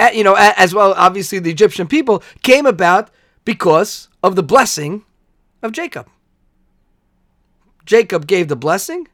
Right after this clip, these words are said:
Pharaoh now reaped, Pharaoh and the Egyptians reaped the benefit. Now, in our history lesson, let's fast forward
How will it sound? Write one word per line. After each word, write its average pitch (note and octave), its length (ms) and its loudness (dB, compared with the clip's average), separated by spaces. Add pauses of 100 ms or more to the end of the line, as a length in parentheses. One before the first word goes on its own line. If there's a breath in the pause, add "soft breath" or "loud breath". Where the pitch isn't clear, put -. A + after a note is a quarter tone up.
(260)
Pharaoh B3+ 460 2
now G#3+ 260 2
reaped, A3 380 -6 (160)
Pharaoh A#3 360 2
and G#3+ 80 0
the G#3+ 60 0
Egyptians G#3 460 -6
reaped B3 240 -6
the G#3+ 60 -2
benefit. E3 580 -8 (1700 soft breath)
Now, G#3+ 300 0
in F3 140 -4
our E3 120 2
history F3+ 360 2
lesson, C#3+ 380 -2
let's A3 300 -8 (440)
fast - 540 -4
forward D3 520 -6